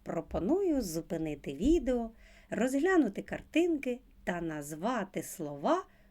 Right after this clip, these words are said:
у яких знаходиться звук К. Слова зі звуком К: козак, калина, сніговик, коник,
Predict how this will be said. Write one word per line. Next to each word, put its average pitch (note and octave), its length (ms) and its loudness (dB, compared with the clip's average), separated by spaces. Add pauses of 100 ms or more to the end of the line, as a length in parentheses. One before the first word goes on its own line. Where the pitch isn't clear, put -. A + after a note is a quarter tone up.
у E3+ 140 -2
яких D3+ 480 -2
знаходиться B3 1040 -2
звук E3+ 680 0 (540)
К. - 360 6 (1600)
Слова E3+ 480 0
зі E3 140 -4
звуком F3 520 -4 (180)
К: G4 260 6 (1300)
козак, E3+ 880 0 (1200)
калина, G3+ 1000 0 (840)
сніговик, G3+ 1500 2 (840)
коник, B3+ 1000 4